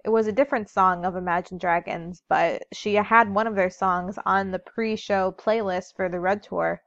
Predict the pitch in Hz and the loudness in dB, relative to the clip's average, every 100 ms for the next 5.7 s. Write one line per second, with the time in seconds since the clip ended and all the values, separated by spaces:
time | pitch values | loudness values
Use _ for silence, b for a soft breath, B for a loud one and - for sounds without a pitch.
0 | _ - 202 208 202 220 247 233 202 185 | _ -4 -2 -2 0 0 0 -6 -4 -4
1 | 190 185 - 196 208 202 175 175 190 - | -4 -4 -4 -2 -2 -2 -2 -2 -4 -8
2 | 180 180 170 - 160 185 220 180 175 - | -6 -4 -4 -4 2 4 6 4 0 -2
3 | b b - 202 202 196 196 196 196 208 | b b -10 -4 -2 0 0 -4 -6 -4
4 | 196 190 190 202 196 226 202 190 220 240 | -2 -2 4 4 4 0 0 2 2 -2
5 | _ - 202 202 190 180 180 | _ -2 4 6 4 2 -6